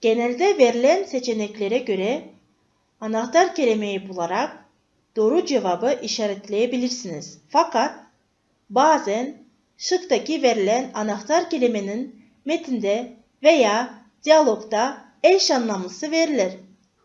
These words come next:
ve bu sefer soruya doğru yanıt verebilmek için kelime ezberlemeniz gerekecek. Siz birinci dönem konularının kelimelerini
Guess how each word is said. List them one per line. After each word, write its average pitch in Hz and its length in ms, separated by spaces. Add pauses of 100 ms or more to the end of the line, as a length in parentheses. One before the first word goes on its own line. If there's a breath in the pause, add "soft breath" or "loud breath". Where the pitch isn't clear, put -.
(160)
ve 208 160
bu 370 100
sefer - 460 (360)
soruya 247 640
doğru 220 240
yanıt 226 520
verebilmek 185 500
için 392 380 (640)
kelime 208 360
ezberlemeniz 190 1200 (580)
gerekecek. 254 720 (1300)
Siz 392 420 (500)
birinci 294 460
dönem 311 380
konularının 220 760
kelimelerini 226 840